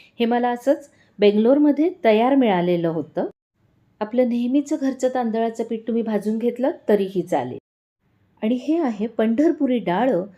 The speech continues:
आणि ह्याची मिक्सरमधनं पावडर करून घेतली आहे. आणि ह्या दोन्ही पिठांचा वापर कमीत कमी करायचा आहे.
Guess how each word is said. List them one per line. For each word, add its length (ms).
आणि 140
ह्याची 360
मिक्सरमधनं 800
पावडर 480
करून 320
घेतली 500
आहे. 100
आणि 140
ह्या 200
दोन्ही 360
पिठांचा 500
वापर 380
कमीत 420
कमी 240
करायचा 500
आहे. 80